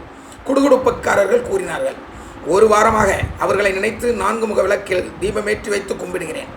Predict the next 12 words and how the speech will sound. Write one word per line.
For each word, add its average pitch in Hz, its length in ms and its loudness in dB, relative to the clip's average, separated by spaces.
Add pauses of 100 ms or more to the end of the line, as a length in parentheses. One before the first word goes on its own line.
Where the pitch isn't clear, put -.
(400)
அவர்களை 208 360 2
வைத்து - 280 0
கும்பிடும்போது 214 560 2 (180)
அவர்கள் 190 380 2
வரமாட்டார்கள் 185 640 0
அல்லவா? 185 300 0 (580)
இதற்கு 208 380 -2
பதில் 190 260 2
தாருங்கள் 202 340 4
ஐயா 180 180 0
என்று 180 220 -2
கேட்டிருக்கிறீர்கள். 147 760 -8